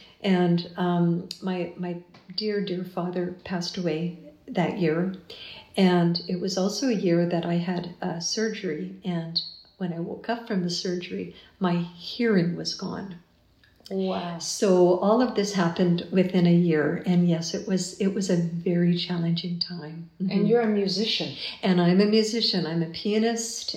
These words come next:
Speaker 1: and I play the vi-, or I played the piano. I played the violin. I played the flute. I played all the recorders. I, I was raised in music and, um, my whole life. And, uh, yeah, um, losing your,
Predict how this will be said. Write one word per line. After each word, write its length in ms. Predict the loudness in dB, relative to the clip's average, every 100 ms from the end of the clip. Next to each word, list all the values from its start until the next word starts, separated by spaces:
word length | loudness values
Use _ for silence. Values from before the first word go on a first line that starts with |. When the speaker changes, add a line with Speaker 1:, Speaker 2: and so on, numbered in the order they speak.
| -6
Speaker 1:
and 380 | -4 -4 -4 -6
I 100 | -6
play 140 | -2 -2
the 100 | -2
vi-, 340 | -4 -4 -4 -4
or 180 | -4
I 100 | -6 -12
played 640 | -4 2 4 4 0 -6
the 80 | -12
piano. 480 | -8 -6 -4 -2 -2
I 120 | -4
played 520 | -6 0 6 6 6
the 80 | 2
violin. 400 | 0 0 0 0
I 60 | -2
played 340 | -2 0 0
the 240 | 0 -2 -4 -14 -16
flute. 640 | -14 2 6 8 6 2
I 60 | -8
played 180 | -6 -6
all 120 | -4
the 80 | -2
recorders. 580 | -2 -2 -2 -2 -2 -4
I, 220 | -6 -6 -10 -20 -18 -4
I 100 | 0
was 260 | 2 0 0 0
raised 380 | 4 4 2
in 220 | 0 0 0
music 640 | 0 0 -4 -8 -14 -18 -8
and, 460 | -4 -4 -4 -4 -6 -8
um, 240 | -8 -8
my 80 | -8
whole 260 | -6 -4 -2
life. 420 | -2 -6 -12 -16 -8
And, 440 | -6 -6 -6 -8 -6
uh, 220 | -6 -6 -6
yeah, 340 | -4 -2 0 -4 -8 -20 -20 -12 -2
um, 500 | 2 4 4 0 -2 -16 -12
losing 420 | -2 2 2 2 2
your, 180 | 0